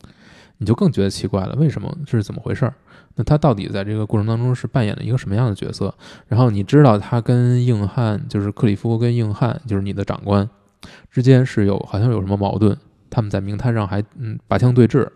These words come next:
所有这些东西你都不清楚。但是直到这个，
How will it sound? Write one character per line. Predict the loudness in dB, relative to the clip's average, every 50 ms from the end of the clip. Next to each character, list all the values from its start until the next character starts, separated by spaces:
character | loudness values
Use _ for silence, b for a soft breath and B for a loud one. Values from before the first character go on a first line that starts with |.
| _ _ -20 B B B B B B B B B
所 | 2 6 8
有 | 8
这 | 10 10
些 | 8 8
东 | 6 4
西 | 2
你 | 2 2
都 | 4 4 6 6 6 4 4 2 0 0 0
不 | 0
清 | 0 2 0 -2 -2 -2
楚。 | -4 -6 -8 -8 -12 -10 -4
但 | -2 0 0 0
是 | -2 -4 -6
直 | -4 -2 0
到 | 2 2 2 0 -4 -8 -16 _
这 | -8 -6 -6 -6
个， | -6 -6 -6 -6 -6 -6 -8 -10